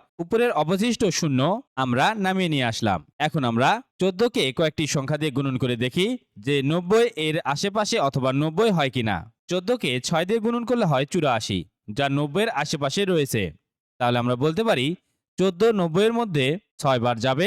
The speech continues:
এবং গুণফল হবে চুরাশি। এখন নব্বই থেকে চুরাশি বিয়োগ করি। শূন্য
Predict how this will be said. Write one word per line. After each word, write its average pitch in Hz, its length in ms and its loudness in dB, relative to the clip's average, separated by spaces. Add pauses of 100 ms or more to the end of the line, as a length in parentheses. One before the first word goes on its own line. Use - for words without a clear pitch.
(100)
এবং 180 280 0
গুণফল 208 380 0
হবে 139 240 2 (280)
চুরাশি। 185 560 0 (140)
এখন 123 360 -2
নব্বই 160 280 0
থেকে 240 220 -4
চুরাশি 139 520 0 (300)
বিয়োগ 202 340 0
করি। 110 220 0 (260)
শূন্য 131 260 0